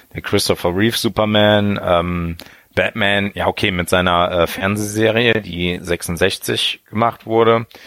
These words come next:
Wobei die hier erst in den achtzigern lief. Das heißt, das war für mich als Kind noch relativ frisch, sag ich mal. Ähm, ja, dadurch ist die Liebe zu D C natürlich ein bisschen größer irgendwie.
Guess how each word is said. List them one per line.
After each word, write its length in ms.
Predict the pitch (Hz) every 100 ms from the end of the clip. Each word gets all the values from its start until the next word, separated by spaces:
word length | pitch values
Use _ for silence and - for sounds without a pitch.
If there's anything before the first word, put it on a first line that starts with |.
| - _ _
Wobei 240 | 92 110
die 120 | 110 101
hier 240 | 117 120
erst 400 | 127 127 117 -
in 80 | 107
den 120 | 117
achtzigern 540 | 104 - 110 104 101 107
lief. 220 | 95 -
Das 180 | 80 95
heißt, 220 | 95 -
das 120 | -
war 140 | 92
für 120 | 90 90
mich 300 | 98 - -
als 380 | 90 - - -
Kind 280 | 104 107
noch 320 | 113 107 - _ _ _ _ _ _ _ _ -
relativ 460 | 101 98 - 85
frisch, 380 | - 104 120 -
sag 260 | 85 82 85
ich 120 | -
mal. 300 | 87 104 135 _ - - - - _ _
Ähm, 720 | 95 90 90 92 92 90 92 - _ _ 107
ja, 220 | 107 107
dadurch 340 | 92 101 -
ist 180 | 101 -
die 60 | 92
Liebe 240 | 104 113
zu 140 | -
D 120 | 101 95
C 240 | - 110
natürlich 380 | 104 98 98 -
ein 80 | 98
bisschen 440 | - 98 92 -
größer 600 | 87 95 110 120 131 123
irgendwie. 640 | 120 127 131 131 147 160